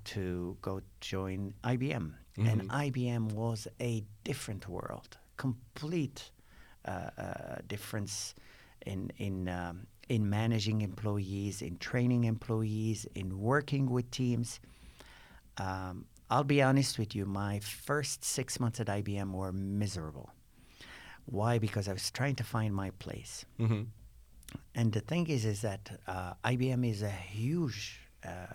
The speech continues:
Speaker 1: I would call it empire.
Speaker 2: Yeah.
Speaker 1: Uh, many products, some products were developed in-house and some products were, uh, acquired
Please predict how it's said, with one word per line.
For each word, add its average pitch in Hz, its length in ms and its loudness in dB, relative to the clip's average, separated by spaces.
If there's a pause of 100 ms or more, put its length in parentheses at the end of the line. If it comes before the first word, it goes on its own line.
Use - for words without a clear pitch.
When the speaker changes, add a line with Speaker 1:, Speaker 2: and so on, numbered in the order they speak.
(140)
Speaker 1:
I - 140 -6
would 87 260 -8
call 90 240 -4
it - 240 -12 (120)
empire. - 720 -6 (180)
Speaker 2:
Yeah. 104 160 4 (680)
Speaker 1:
Uh, 87 380 -4 (140)
many 139 520 6
products, - 760 -4 (180)
some 117 260 0
products 107 460 0
were 98 340 0 (100)
developed 104 600 -4
in-house 101 600 -8 (240)
and 101 140 -8
some 104 200 0
products 92 520 -2
were, 90 360 -4 (180)
uh, 87 340 -4
acquired 90 720 -2